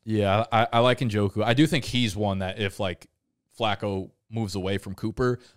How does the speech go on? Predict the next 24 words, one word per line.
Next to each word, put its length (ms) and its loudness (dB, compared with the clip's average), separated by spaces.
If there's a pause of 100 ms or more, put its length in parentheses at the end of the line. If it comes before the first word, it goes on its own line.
the, 240 0
the 140 2
Elijah 320 2
Moore 360 0
narrative 440 0
of, 100 -4
like, 140 -2
"Oh, 120 -2
he 60 -2
moves 180 -4
away 120 0
from 140 -6
Cooper, 360 -4
he 80 -2
gets 160 -6
a 40 -6
lot 80 -4
of 60 -8
focus, 380 -2
like, 180 -4
he'll 100 -6
go 140 -2
to 60 -2
Moore." 320 0